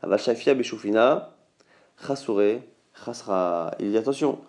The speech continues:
on parle ici d'un cas où quelqu'un frappe, des mariés bekournas, il écrase avec un marteau, ve'tarché, il aplatit, aval shaife beshufina, mais si c'est avec une sorte de, de, de, de, de hache qu'il a donné un coup, et que donc la pièce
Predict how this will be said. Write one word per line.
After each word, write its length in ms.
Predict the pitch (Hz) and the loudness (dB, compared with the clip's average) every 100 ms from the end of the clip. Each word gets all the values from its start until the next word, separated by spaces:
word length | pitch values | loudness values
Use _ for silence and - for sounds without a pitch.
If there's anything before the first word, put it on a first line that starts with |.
| _ _ | _ _
on 80 | - | -8
parle 180 | 95 120 | 2 2
ici 140 | 123 | 2
d'un 120 | 131 120 | -2 -2
cas 380 | 120 113 101 - | 2 2 0 -4
où 40 | |
quelqu'un 280 | - 107 117 | -8 -2 -4
frappe, 400 | 113 131 - - | 0 2 2 -2
des 160 | - 120 | -10 -4
mariés 400 | 110 - 131 120 | -4 -2 0 0
bekournas, 680 | 104 110 113 113 127 139 - | 0 -6 -2 0 2 0 -4
il 80 | 110 | -4
écrase 320 | 104 135 120 | -2 0 0
avec 260 | 104 107 | 0 -2
un 140 | 113 98 | 0 0
marteau, 540 | 95 87 156 196 - - _ _ _ _ _ _ _ _ _ _ _ _ | -2 0 4 4 0 -16 _ _ _ _ _ _ _ _ _ _ _ _
ve'tarché, 420 | - 104 101 - 120 | -4 -2 -2 2 4
il 100 | 107 | 4
aplatit, 560 | 95 85 - 160 - - _ - - _ _ | 0 -4 -2 -4 -4 -20 _ -20 -20 _ _
aval 480 | 104 117 113 101 - | 2 6 6 4 -2
shaife 420 | - 107 101 165 | -2 -2 2 0
beshufina, 680 | 135 - 123 113 113 90 - | 0 -4 -6 -2 0 -2 -4
mais 120 | 98 | -6
si 180 | 101 135 | -6 -10
c'est 140 | - | 0
avec 180 | 123 117 | 2 2
une 80 | 117 | -4
sorte 220 | 110 110 | -4 -4
de, 400 | 101 101 95 87 - _ _ _ | 2 2 2 -2 -14 _ _ _
de, 280 | 101 98 90 | -2 0 0
de, 200 | 92 95 | 0 -4
de, 400 | 95 92 92 - - - - - - | -2 -2 -2 -6 -10 -14 -14 -16 -16
de 160 | - 110 | -4 4
hache 540 | 131 123 - - - _ _ _ _ | 6 6 0 -14 -20 _ _ _ _
qu'il 200 | - 113 | -2 2
a 120 | 98 | 2
donné 180 | 104 101 | 2 -4
un 80 | 76 | -6
coup, 220 | - 175 | -2 0
et 100 | 123 | 0
que 100 | 123 | -2
donc 220 | 120 127 | -2 -2
la 80 | 123 | -2
pièce 400 | 104 - 117 - | -2 2 2 0